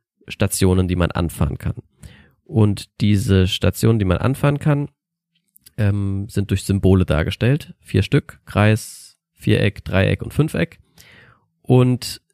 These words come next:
ähm, dann wird immer eine Karte aufgedeckt, auf der ist ein Symbol, zum Beispiel ein Kreis. Und dann muss ich eben von meiner jetzigen Station, mein, in dem, am Anfang ist das eben die Startstation deiner Farbe,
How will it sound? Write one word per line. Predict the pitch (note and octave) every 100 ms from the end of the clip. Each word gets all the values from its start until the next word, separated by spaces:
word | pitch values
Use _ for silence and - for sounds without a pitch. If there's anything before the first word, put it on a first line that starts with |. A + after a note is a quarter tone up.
| _ _ _ -
ähm, | A2+ G#2+ G#2+ G2+
dann | G#2
wird | B2
immer | -
eine | G#2
Karte | - C3 -
aufgedeckt, | - - - F#3 - -
auf | - -
der | F#2
ist | G2
ein | F2+
Symbol, | F2 E2+ A2+ A3+ - _ _ _ _ _ _
zum | - F2+
Beispiel | E2+ - E2 E2+
ein |
Kreis. | - B2+ F3 - -
Und | A2
dann | G2
muss | A#2 D3+
ich | -
eben | A#2
von | - F#2+
meiner | F#2 E2+
jetzigen | A2 D3 D#3+ D3
Station, | D3 - - A2+ A2+ B2 C#3+ _ -
mein, | F#2 - -
in | G2+ F#2+
dem, | F2 - - - - _ -
am | G2
Anfang | G#2 G#2
ist | G2+
das | -
eben | F#2 F2
die | F#2+
Startstation | - A2 - A#2+ - A2 G2+
deiner | G2 F2
Farbe, | A#2 B2+ D3 D3